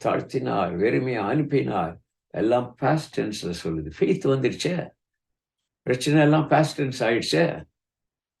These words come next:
ஆகையால் இந்த மரியாள் கேட்ட வார்த்தையை போல இன்றைக்கு கேட்கிறார்கள். "என்னுடைய வார்த்தையை, என்னுடைய வசனத்தை, உம்முடைய வார்த்தையை நான் விளக்கி பேசுகிறேன், அதை பேசட்டும்,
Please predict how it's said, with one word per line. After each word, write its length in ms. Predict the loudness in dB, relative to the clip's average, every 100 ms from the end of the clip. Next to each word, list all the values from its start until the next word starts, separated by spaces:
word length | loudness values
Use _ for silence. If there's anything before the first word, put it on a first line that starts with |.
| _ _ _
ஆகையால் 840 | -10 0 2 2 0 -4 -6 -10 -18 _ _ _ _ _ _ _ _
இந்த 240 | -12 -8 -8
மரியாள் 840 | -4 -2 2 2 2 -2 -4 -12 _ _ _ _ _
கேட்ட 380 | -4 -4 -2
வார்த்தையை 480 | -2 -2 -4 -4 -4
போல 340 | -4 -4 -2 0
இன்றைக்கு 600 | 0 0 -2 -4 -4 -4
கேட்கிறார்கள். 840 | 0 0 -2 -8 -6 -6 -6 -4
"என்னுடைய 440 | -2 -2 -2 -2
வார்த்தையை, 640 | -2 -4 -8 -8 -6 -6 -6
என்னுடைய 360 | -6 -4 -4
வசனத்தை, 760 | -4 -6 -8 -10 -6 -4 -4 -6 _ _ _ _
உம்முடைய 300 | -4 -2 -2
வார்த்தையை 520 | 0 -2 -4 -4 -4 -2
நான் 260 | -4 -4
விளக்கி 400 | 0 0 0 -4
பேசுகிறேன், 800 | -4 -2 -2 -4 -4 -4 -4 -8 _ _ _
அதை 280 | -10 -4 -4
பேசட்டும், 720 | -2 -4 -4 -4 -10 -12 -16